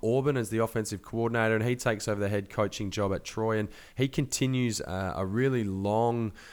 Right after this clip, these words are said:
list of, uh, movement in the Sun Belt in terms of coaches. So, uh, hopefully they will be able to settle a little bit in the next couple of years, uh,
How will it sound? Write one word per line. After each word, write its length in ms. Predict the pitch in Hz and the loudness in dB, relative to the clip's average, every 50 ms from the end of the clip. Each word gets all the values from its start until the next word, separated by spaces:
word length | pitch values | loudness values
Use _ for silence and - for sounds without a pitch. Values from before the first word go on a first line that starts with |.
| - - _ - | -20 -20 _ -8
list 580 | - 98 107 117 127 127 123 123 - - - - | -4 0 2 2 4 4 2 0 -2 -4 -6 -6
of, 680 | - - 101 101 101 101 101 98 98 98 95 92 - - - | -4 -2 0 2 2 2 2 2 0 0 -2 -6 -12 -16 -14
uh, 640 | 64 64 87 92 92 90 92 90 90 90 85 78 - - - | -10 -8 -6 -4 -4 -4 -4 -4 -6 -6 -8 -8 -10 -12 -10
movement 840 | - 101 107 113 131 143 160 180 165 135 120 104 104 107 117 - - - _ _ - | -6 -2 2 4 6 8 8 6 6 4 2 2 2 2 0 -4 -10 -18 _ _ -2
in 540 | 123 135 139 139 127 120 117 110 101 - - - - - - 87 | 0 0 2 2 0 0 -2 -2 -4 -6 -10 -16 -20 -20 -12 -6
the 120 | 104 104 | -4 -4
Sun 260 | - - 117 113 120 | 0 2 2 2 4
Belt 220 | 127 151 165 165 143 | 4 4 2 2 2
in 80 | 120 | -2
terms 320 | - - 123 113 110 101 101 | -2 -2 0 0 0 0 -4
of 100 | 92 - | -6 -4
coaches. 560 | - - 131 135 135 - - 160 160 151 - - - - - - - | 0 0 2 2 0 -2 -6 -6 -6 -8 -12 -16 -20 -20 -20 -20 -18
So, 520 | - - - - 110 104 104 104 104 104 - - | -12 -8 -4 0 0 2 2 2 2 0 0 -2
uh, 340 | - 95 95 95 98 - - - | -4 -4 -2 -2 -4 -4 -6 -8
hopefully 800 | - - - 151 160 156 - - - 127 120 117 113 113 107 104 | -8 0 2 2 2 2 -2 -4 -2 0 2 4 4 4 2 2
they 240 | 85 107 107 110 | 4 4 4 6
will 120 | 117 117 113 | 4 2 2
be 160 | 101 113 110 | 2 4 4
able 200 | 104 104 101 104 | 4 4 4 2
to 80 | 98 95 | 0 0
settle 420 | - - - 113 107 113 127 127 | -2 -2 2 2 4 4 4 2
a 60 | 123 | 2
little 300 | 120 110 110 127 123 123 | 2 4 4 4 4 4
bit 240 | 101 117 127 139 - | 2 2 0 0 0
in 100 | - 101 | -2 -4
the 80 | 104 101 | -2 0
next 280 | 107 110 - - - | -2 -2 -2 -4 -8
couple 340 | - - 113 107 - 104 98 | -4 -2 -4 -2 -2 -2 -4
of 40 | 95 | -2
years, 460 | 92 92 101 110 123 143 143 - - - - - - - - - - | -2 -2 -2 0 -2 -2 -4 -6 -12 -18 -20 -20 -20 -20 -20 -16 -10
uh, 240 | - 95 95 95 92 | -6 -4 -2 -2 -2